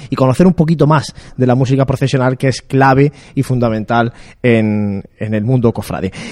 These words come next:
Y ahora tiempo de tertulia, compañeros, Santi, Francis, con el hermano mayor de Santa Catalina, con José Arena. Eh, os planteo sobre la mesa el primero de los temas, la dualidad del patronazgo en la ciudad de Jaén. El hecho de que esté Santa Catalina por un lado,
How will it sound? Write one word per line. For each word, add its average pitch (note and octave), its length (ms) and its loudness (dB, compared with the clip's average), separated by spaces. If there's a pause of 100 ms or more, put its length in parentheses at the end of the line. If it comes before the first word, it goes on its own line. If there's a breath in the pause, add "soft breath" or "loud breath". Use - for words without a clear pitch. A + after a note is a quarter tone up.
(120)
Y C#3+ 80 4
ahora F#3+ 180 4
tiempo A3+ 220 4
de G#3+ 100 6
tertulia, F#3 380 2
compañeros, E3+ 560 2
Santi, F3+ 400 2
Francis, F3 440 2
con C#3 300 2
el C3 100 2
hermano D3 280 2
mayor D3+ 320 4
de C#3 500 2
Santa C3 220 -2
Catalina, C#3 400 2
con D3 80 0
José D3 300 0
Arena. D#3 340 4 (420 loud breath)
Eh, D3 500 2
os C#3+ 200 2
planteo E3 400 2
sobre G3 180 2
la F3+ 80 4
mesa G3+ 420 2
el E3 200 2
primero D#3+ 300 2
de D#3+ 60 4
los D3 120 0
temas, A#2+ 280 0
la C#3 200 2
dualidad D3+ 500 2
del E3 300 2
patronazgo D3 580 2
en C#3 60 2
la C3+ 80 2
ciudad C3+ 180 2
de B2 80 2
Jaén. G2 420 -6
El D#3 120 2
hecho F#3+ 240 2
de F3+ 120 2
que E3 100 -2
esté E3+ 200 -2
Santa D3+ 220 -2
Catalina D3+ 400 2
por C3+ 120 2
un B2+ 100 2
lado, C#3+ 240 2